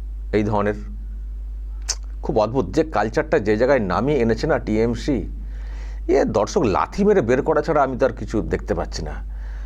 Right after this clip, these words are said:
লাঠি না, লাথি, লাথি, শুধু পাছাতে লাথি মারতে হবে, হাঁট এখান থেকে। পুরো বাংলাটাকে নষ্ট করে দিচ্ছে সব দিক দিয়ে, সব দিক দিয়ে, অর্থনীতি, শিক্ষা, দীক্ষা, স্বাস্থ্য এবং কালচারে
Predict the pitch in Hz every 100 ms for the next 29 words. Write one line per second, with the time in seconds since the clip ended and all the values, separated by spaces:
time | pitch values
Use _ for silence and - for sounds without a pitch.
0 | - - 92 107 - 214 135 87 87 101
1 | - 95 90 - - - - - - -
2 | - - 147 - - - 123 - - 160
3 | 113 117 127 92 - 76 67 - - 233
4 | 208 175 - - - - - - - -
5 | - - - 98 78 90 98 101 113 85
6 | 104 - 139 131 120 120 - - - -
7 | - 104 92 104 104 123 - 240 269 139
8 | 135 92 - - 127 - 147 131 135 -
9 | 135 - 135 113 139 - 151 117 165 147
10 | - 139 127 - - 110 101 98 107 95
11 | 82